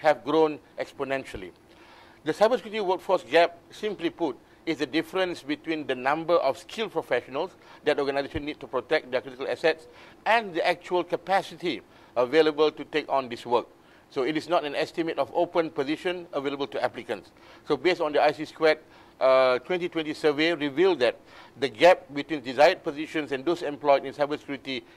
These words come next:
has declined somewhat compared to previous years. Nevertheless, the internet eventually exposed users to cyber risks, and therefore our topic today, certifying cybersecurity professionals towards industrial revolution,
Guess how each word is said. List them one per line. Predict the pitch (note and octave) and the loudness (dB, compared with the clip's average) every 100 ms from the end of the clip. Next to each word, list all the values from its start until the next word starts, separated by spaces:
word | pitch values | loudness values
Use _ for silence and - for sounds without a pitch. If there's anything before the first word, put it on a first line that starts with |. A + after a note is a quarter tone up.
| - | -2
has | F3 C3+ | 0 0
declined | C#3+ - D#3 D3 A#2 | -8 -2 2 4 2
somewhat | - E3 D#3 C#3+ - - - | 0 0 4 2 2 -8 -2
compared | - C3+ D#3 B2+ | -2 2 2 0
to | |
previous | B2 C3+ C3 | -4 -8 -6
years. | B2+ D3+ - - - - | 0 0 -2 -14 -20 -8
Nevertheless, | B2 F3+ G3+ E3+ D3+ C#3+ - - - - - | 2 4 4 4 6 4 0 -20 -20 -20 -10
the | B2+ D3 | -4 -4
internet | F3 F#3 F#3 F3+ | -2 0 0 2
eventually | E3 D#3 E3 - D#3+ F3+ D3 - - - - _ - | -2 0 -4 -6 -4 -4 -4 -10 -20 -20 -20 _ -2
exposed | D3 - - B3 F3+ - | -2 -2 2 2 2 -4
users | C#3 F3+ D#3 D#3 - - | -4 0 0 0 -4 -10
to | D#3 | -10
cyber | - D#3 C#3+ C3+ | 0 2 2 0
risks, | C3+ - - - - | -2 -6 -16 -20 -2
and | C3+ C3+ | 0 4
therefore | C#3+ D#3 D#3 D3+ C3+ - - - - | 6 4 6 6 6 2 -10 -18 2
our | C3 C#3+ | 4 4
topic | - F3+ F3+ F#3 - | 2 2 2 -4 -8
today, | D3 C3+ D#3 F#3+ - _ | -4 0 0 -4 -16 _
certifying | - E3 D3+ - D3 D3+ D3+ | -6 -4 -4 2 4 4 -4
cybersecurity | - C#3+ D3 - C#3+ D3 | -2 -2 -2 -6 -10 -8
professionals | C#3 B2+ C#3+ C3+ D3+ C#3+ - - - | -8 -2 -2 -2 -6 -6 -12 -20 -2
towards | D3+ C#3 | -2 0
industrial | - D3 C#3 D3+ | -2 0 0 0
revolution, | C3+ C3 C3+ D3+ C3 | -4 -4 -4 -4 -4